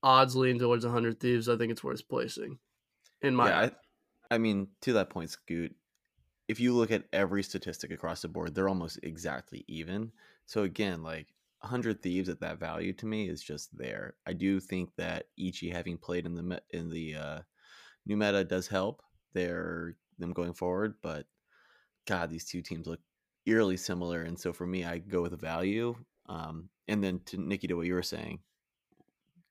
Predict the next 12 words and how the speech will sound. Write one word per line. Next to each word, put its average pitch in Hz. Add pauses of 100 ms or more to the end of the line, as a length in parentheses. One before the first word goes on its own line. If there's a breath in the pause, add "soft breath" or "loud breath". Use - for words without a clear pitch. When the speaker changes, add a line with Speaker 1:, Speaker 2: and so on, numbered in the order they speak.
(160)
Speaker 2:
coming 101
in 82 (160)
and 82 (960 soft breath)
live 98
betting 60
them 50 (180)
is 82
the 73
way 71
I -
would -
go. -